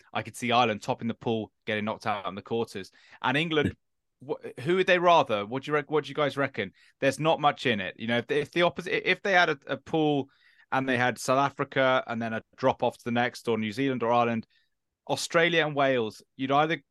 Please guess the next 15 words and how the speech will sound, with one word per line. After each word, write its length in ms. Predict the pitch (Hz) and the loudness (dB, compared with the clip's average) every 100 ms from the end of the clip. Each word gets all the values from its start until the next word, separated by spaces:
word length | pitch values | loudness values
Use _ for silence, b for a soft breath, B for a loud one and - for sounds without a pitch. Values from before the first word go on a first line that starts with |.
| _ | _
you 240 | 139 143 | -18 -12
don't 260 | 131 160 175 | 2 2 4
want, 200 | 165 - | 0 -2
you 100 | 143 | -2
want 160 | 151 | 0
to 60 | 180 | 0
avoid 400 | 160 165 180 185 | -2 2 2 2
Wales 340 | 160 170 180 | 4 4 2
potentially 600 | - 160 180 175 - 170 160 | -2 -6 -4 -4 -4 -4 -2
because 360 | 139 - 131 | -2 0 0
of 120 | 120 - - | -2 -10 -4
the 200 | 117 107 _ | -2 -2 _
emotional 500 | 113 123 143 - 139 | -2 0 0 -2 -6
factor, 440 | - 143 - - | 0 0 0 -6
Gatland, 600 | 131 117 127 - 135 127 | -2 0 0 0 -2 -4